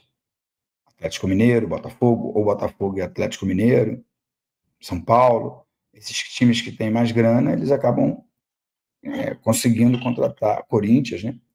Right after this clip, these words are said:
Os, os Corinthians, não sei se ele tem a grana, mas ele gasta tanto quanto os outros.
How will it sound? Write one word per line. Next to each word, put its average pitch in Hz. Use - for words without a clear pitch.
Os, -
os -
Corinthians, 110
não 120
sei 135
se 135
ele 185
tem 175
a 247
grana, 131
mas 92
ele 101
gasta 110
tanto 123
quanto 151
os 175
outros. -